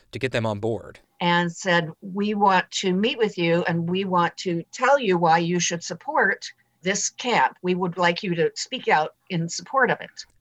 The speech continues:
Speaker 1: The letter infuriated one pastor in particular, M E N Lindsay of the South Britain Congregational Church in Southbury,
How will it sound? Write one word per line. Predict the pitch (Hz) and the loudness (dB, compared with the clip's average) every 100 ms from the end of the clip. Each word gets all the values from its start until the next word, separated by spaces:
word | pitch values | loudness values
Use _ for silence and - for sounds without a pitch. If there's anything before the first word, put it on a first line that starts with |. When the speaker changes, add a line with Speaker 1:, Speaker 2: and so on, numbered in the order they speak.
| - | -10
Speaker 1:
The | 139 | -4
letter | 147 196 214 | 0 2 0
infuriated | 151 131 - 156 151 139 127 123 | -2 -8 -4 0 2 2 0 0
one | 113 117 127 | -4 -4 -4
pastor | 113 117 107 - 104 | -4 -2 -2 -6 -12
in | 98 | -12
particular, | 98 - - 85 76 - _ _ - | -12 -12 -12 -16 -20 -20 _ _ -4
M | 160 208 | -2 -2
E | 175 180 | -8 -6
N | 131 131 | -4 -4
Lindsay | 127 117 120 107 98 107 | -4 -2 -4 -4 -10 -12
of | 107 | -10
the | 107 | -6
South | - 131 139 120 | -2 0 -2 -6
Britain | 120 120 120 | -6 -6 -8
Congregational | 117 127 127 131 127 120 127 107 | -8 -6 -6 -4 -4 -4 -4 -6
Church | - 127 - | -2 -2 -4
in | 98 | -8
Southbury, | - 117 113 101 90 - | 0 0 0 -8 -14 -18